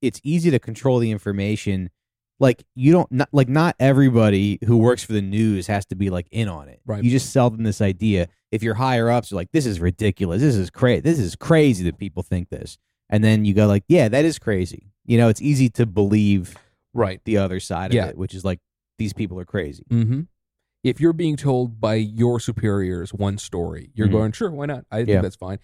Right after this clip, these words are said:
Speaker 1: Yeah.
Speaker 2: And also, I think that I, it might not be true anymore, but the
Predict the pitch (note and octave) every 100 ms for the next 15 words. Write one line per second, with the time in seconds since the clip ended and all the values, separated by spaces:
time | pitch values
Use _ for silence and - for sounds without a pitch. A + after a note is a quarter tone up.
0 | _ - B2 F3+ - B2+ A2 G2+ - _
1 | _ - A#2 F3+ - D3+ B2 - _ A2
2 | G#2 E2+ A2+ C3 C3+ G#2+ G2+ G2+ F#2 _
3 | G#2 A2 G2+ G2 A2 A#2+ G2+ G2 F#2+ F2
4 | D2